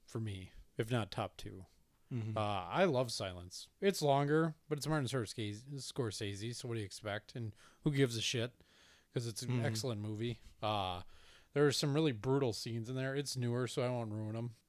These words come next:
Speaker 1: But it was just filmed so well. <laughs> And Andrew Garfield, the fact that he got nominated for Best Actor in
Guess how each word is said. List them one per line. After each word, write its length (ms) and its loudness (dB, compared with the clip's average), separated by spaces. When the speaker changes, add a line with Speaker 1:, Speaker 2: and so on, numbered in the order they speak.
Speaker 1:
But 120 2
it 120 4
was 180 2
just 260 -2
filmed 600 2
so 260 -2
well. 520 0
<laughs> 300 4
And 80 4
Andrew 300 6
Garfield, 520 8
the 100 4
fact 360 4
that 140 2
he 160 2
got 200 4
nominated 640 0
for 100 -4
Best 320 -2
Actor 480 0
in 460 -4